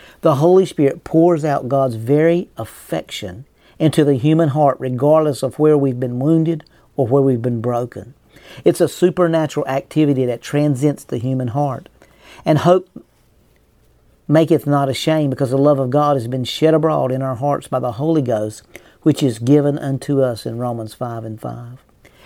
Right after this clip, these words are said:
As we position our hearts to make love the first thing, we will be lovers before we are workers. We'll be worshipers before we are warriors.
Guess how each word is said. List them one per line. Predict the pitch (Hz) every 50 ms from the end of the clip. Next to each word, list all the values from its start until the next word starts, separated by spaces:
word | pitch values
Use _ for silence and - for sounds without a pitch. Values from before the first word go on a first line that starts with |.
| - - - -
As | 156 139 139
we | 160 165
position | 160 - 165 131 113 117 139 185 202 190 - 180 156
our | 151 139
hearts | - - 151 147 147 151 - -
to | - 147 131
make | 131 139 143 151 - -
love | 143 135 143 151 151 143 127 120 117 120 131
the | 120 117
first | - - - 170 165 - - -
thing, | - 127 113 104 101 101 117 - _ - - - - - -
we | 160 151
will | 156 147
be | 135 147 135
lovers | 131 123 135 147 160 175 185 165 135 131 123 117 -
before | - 135 131 117 - - 143 135
we | 135 135 131
are | 123 120
workers. | 117 117 127 143 139 - - - 98 98 98 - - _ _ - - - -
We'll | - 151 151
be | 147 151 143
worshipers | 131 123 139 165 185 175 - - 156 - 131 123 113 107
before | 120 131 123 - - 135 135
we | 131 127
are | 123 120
warriors. | 120 120 123 135 147 147 123 110 110 104 104 - -